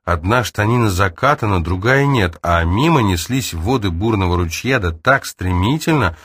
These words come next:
что, пожалуй, сбили бы его с ног, попытаясь он войти в поток. Да и глубины он стал такой, что вброд не перейдёшь, настоящая река. Джеймс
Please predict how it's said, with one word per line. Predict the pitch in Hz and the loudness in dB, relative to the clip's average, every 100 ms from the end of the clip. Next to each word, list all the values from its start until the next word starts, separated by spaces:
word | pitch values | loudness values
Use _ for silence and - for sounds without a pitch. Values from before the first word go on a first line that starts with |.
| - - | -20 -20
что, | - - 82 | -18 -6 -2
пожалуй, | 95 92 110 131 | 0 2 2 2
сбили | 120 101 127 151 | 0 -2 0 0
бы | 139 143 | 0 0
его | 139 147 | 0 0
с | - 123 | -2 2
ног, | 147 175 | 2 0
попытаясь | - 131 120 123 101 82 87 | -2 -4 0 2 2 0 0
он | 82 78 | 0 0
войти | 87 82 76 | -2 -2 -8
в | 69 | -10
поток. | - 80 80 65 - _ _ _ - | -8 -6 -6 -8 -12 _ _ _ -8
Да | 92 | -2
и | 104 | 0
глубины | 120 160 170 196 131 92 | 0 -4 0 2 2 2
он | 87 | 2
стал | 80 95 87 | 0 0 0
такой, | 80 90 90 82 | 0 -2 -2 -4
что | - 85 | -2 -6
вброд | 73 90 85 80 | -2 0 0 0
не | 87 | -4
перейдёшь, | 82 87 90 85 80 80 | -2 -2 -2 -2 -4 -4
настоящая | 85 - 90 80 - 92 | -6 -2 -2 -2 -4 -4
река. | 92 113 90 69 - _ _ _ _ 73 | -4 -2 -4 -4 -8 _ _ _ _ -10
Джеймс | 73 98 120 135 - | -2 2 2 0 -4